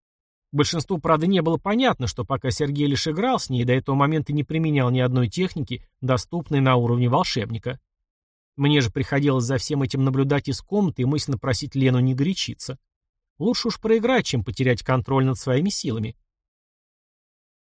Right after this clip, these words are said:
Уже прошло минут пять, как Лена возвела вокруг себя защиту и продолжала уничтожать техники Сергея, И тому, по всей видимости, это надоело, так как он начал постепенно замораживать пространство перед собой.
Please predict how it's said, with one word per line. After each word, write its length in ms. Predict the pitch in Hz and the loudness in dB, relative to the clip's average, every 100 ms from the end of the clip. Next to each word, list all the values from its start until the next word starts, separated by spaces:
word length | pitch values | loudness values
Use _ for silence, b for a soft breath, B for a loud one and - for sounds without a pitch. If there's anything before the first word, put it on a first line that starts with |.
| _ | _
Уже 180 | 139 262 | 0 0
прошло 320 | 262 - 262 | 0 0 2
минут 260 | 240 233 | 2 2
пять, 280 | - 214 196 | 2 2 2
как 180 | 180 165 | -2 -2
Лена 220 | 175 165 | 0 2
возвела 360 | 147 143 151 143 | 2 2 4 4
вокруг 300 | 135 143 131 | 2 0 -4
себя 240 | 147 139 | 0 0
защиту 480 | 127 135 - 247 214 | 2 0 -2 -4 -4
и 40 | |
продолжала 520 | - 131 127 127 180 175 | -4 0 2 2 2 0
уничтожать 540 | 143 - 135 156 156 | 0 0 0 0 0
техники 400 | 165 151 151 135 | -2 -4 -4 -6
Сергея, 540 | - 185 165 120 123 - _ _ _ _ | -4 -4 0 -2 -2 -8 _ _ _ _
И 80 | 147 | -2
тому, 280 | 175 208 262 | 2 2 2
по 180 | 202 180 | 0 0
всей 240 | - 208 | -2 0
видимости, 400 | 202 190 185 226 | 2 2 0 -2
это 120 | 233 | 0
надоело, 680 | 220 196 185 120 123 120 123 | 2 4 4 4 2 0 -2
так 160 | 147 | -4
как 160 | 147 139 | -4 0
он 100 | 151 | 2
начал 260 | 151 127 135 | 2 -2 -4
постепенно 600 | 131 - 135 202 208 156 | -6 -6 -4 0 0 2
замораживать 560 | 143 131 147 151 160 | 2 2 2 2 -2
пространство 580 | 139 127 - 123 107 117 | -2 -2 0 -2 -2 -4
перед 200 | - 113 | -6 -6
собой. 420 | - 175 135 - | -2 -2 -2 -6